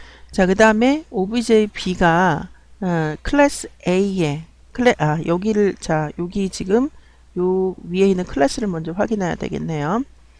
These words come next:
자, 클래스 A는 다음과 같은, 음, 그 함수를 갖고 있는 메소드입니다. 그런데 중요한 건 이거죠, 이거. 자, 여기에 보면 클래스 B는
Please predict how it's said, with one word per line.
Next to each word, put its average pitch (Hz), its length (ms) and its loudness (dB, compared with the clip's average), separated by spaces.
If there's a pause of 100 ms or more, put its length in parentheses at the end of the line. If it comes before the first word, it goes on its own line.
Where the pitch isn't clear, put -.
(500)
자, 196 380 2 (340)
클래스 302 480 4
A는 214 540 2
다음과 180 420 -2
같은, 156 540 -4 (500)
음, 165 420 -8 (280)
그 175 360 -2 (1400)
함수를 247 420 -2
갖고 175 380 -6
있는 196 380 -2 (400)
메소드입니다. 165 720 -8
그런데 180 280 -2
중요한 175 440 -4
건 208 180 -2
이거죠, - 340 -8
이거. 160 260 -10 (1400)
자, 175 180 -2
여기에 208 260 0
보면 202 480 -2
클래스 269 440 0
B는 180 520 -2